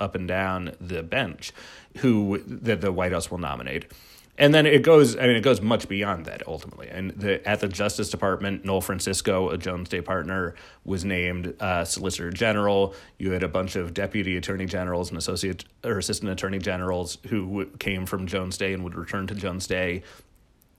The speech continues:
You had, uh, commissioners at the Federal Energy Regulatory Commission, the Consumer Product Safety Commission, at the Commerce Department. You had a, a number of Jones Day lawyers who ultimately got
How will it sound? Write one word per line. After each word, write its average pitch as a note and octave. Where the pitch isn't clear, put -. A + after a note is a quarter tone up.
You A2
had, F#2+
uh, F#2
commissioners G2
at F#2
the F#2+
Federal F#2
Energy G2+
Regulatory B2+
Commission, A#2
the F#2
Consumer F2+
Product F2+
Safety A#2
Commission, A2
at -
the -
Commerce A#2+
Department. A2
You A#2
had G#2+
a, G#2+
a G2+
number A2+
of G2
Jones G2+
Day G2+
lawyers G2
who F#2+
ultimately F#2+
got F#2